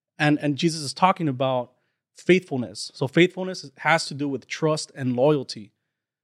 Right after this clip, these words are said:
A lot of times we know Jesus as our Lord and Savior and as our Redeemer and healer and all that stuff, but we have to know him a-, as Jehovah Jireh too, as a provider.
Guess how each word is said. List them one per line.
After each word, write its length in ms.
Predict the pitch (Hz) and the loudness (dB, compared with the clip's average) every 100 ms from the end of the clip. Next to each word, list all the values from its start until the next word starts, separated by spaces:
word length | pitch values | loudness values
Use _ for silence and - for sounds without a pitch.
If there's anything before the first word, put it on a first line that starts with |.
| - | 6
A 40 | |
lot 120 | 208 | 8
of 60 | 262 | 6
times 220 | 240 226 | -2 -8
we 80 | 226 | -6
know 120 | 214 | -6
Jesus 420 | 131 156 202 190 | -2 0 0 0
as 140 | 156 - | -2 -2
our 120 | 151 | -2
Lord 440 | 135 139 156 165 160 | 0 0 0 0 -2
and 180 | 147 | -6
Savior 540 | 127 - 156 143 139 139 | -4 0 0 -2 -6 -8
and 280 | 135 139 139 | -6 -8 -6
as 220 | 151 - | -8 -4
our 140 | 131 | -6
Redeemer 720 | 127 131 127 160 165 156 143 | -6 -12 -8 0 2 2 0
and 340 | 143 139 131 120 _ _ _ | -2 -4 -4 -6 _ _ _
healer 440 | _ - 170 160 156 | _ 4 4 6 2
and 120 | 143 | 2
all 100 | 143 | 2
that 120 | 139 139 | 0 -2
stuff, 160 | 160 | -4
but 80 | 131 | -2
we 140 | 147 | 0
have 160 | 190 208 | 0 -2
to 100 | - | -4
know 240 | 156 160 165 | -2 -2 -2
him 100 | 151 - | -6 -2
a-, 200 | 156 151 | -2 0
as 300 | 151 143 - - | -4 -4 -6 -12
Jehovah 440 | 143 160 151 170 135 | -4 -2 2 0 -2
Jireh 400 | 117 151 147 127 | -2 -2 -2 -8
too, 220 | - 185 | -2 0
as 120 | 131 | 0
a 60 | 143 | -4
provider. 880 | - 135 110 113 139 190 220 156 | -8 -14 -14 -4 4 4 4 -4